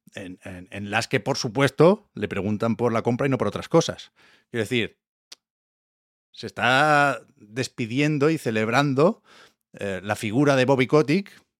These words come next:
de una forma que igual no es la que imaginábamos hace un par de años, ¿eh? Así que, efectivamente, hay una serie de implicaciones chungas, pero yo creo que, qué remedio, ahora toca mirar hacia adelante.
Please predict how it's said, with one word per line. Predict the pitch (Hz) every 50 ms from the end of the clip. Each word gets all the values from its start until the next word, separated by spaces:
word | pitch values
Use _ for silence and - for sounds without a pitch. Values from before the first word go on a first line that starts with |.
| _ _ _ - - _ _ -
de | - 107
una | 113 123 120 -
forma | - 127 131 135 147 165 170
que | - 110 98
igual | 87 - - 101 147 185
no | 135 98
es | - -
la | 90 85
que | - 92
imaginábamos | 85 85 85 - - 95 87 90 92 90 87 -
hace | 92 92 104
un | 98 85
par | 92 90
de | 87 90
años, | 87 87 90 - - -
¿eh? | 180 - _ _ _ - - - - _ _ _ _ _ _ _ _ _ _
Así | 123 127 135 135
que, | - 117 127 - _ -
efectivamente, | - 101 113 - 143 156 180 170 - 110
hay | 117
una | 117 113 104
serie | - 170 147 113
de | 95
implicaciones | 98 90 - 107 - - - 139 147 160 -
chungas, | - - 214 190 170 202 196
pero | - 143 127
yo | 127 127
creo | 139 143 156
que, | 135 160 185 190 - _ _ _ _ _ _ _ -
qué | - 127
remedio, | 131 131 143 147 131 127 151 180 214 - _ -
ahora | - 110 117 135
toca | 160 147 156 151
mirar | 135 117 135 151
hacia | - 135 110
adelante. | 101 98 113 123 101 90 110 156